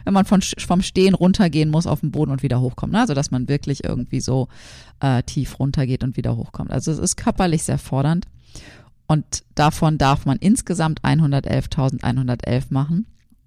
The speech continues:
Und dann war immer die Frage, wie viele machst du am Tag? Und dann so dieses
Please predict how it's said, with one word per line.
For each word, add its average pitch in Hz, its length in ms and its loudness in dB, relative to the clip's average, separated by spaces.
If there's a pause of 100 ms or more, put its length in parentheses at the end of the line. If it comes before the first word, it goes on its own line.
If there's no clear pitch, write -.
(360)
Und 139 140 0
dann 139 120 0
war 135 100 -2
immer 175 200 4
die 156 80 0
Frage, 139 460 0 (420)
wie 156 100 0
viele 147 220 2
machst 156 300 0
du - 60 0
am 156 160 0
Tag? 160 400 -2
Und 156 160 -2
dann 165 160 2
so 170 140 0
dieses 147 480 -4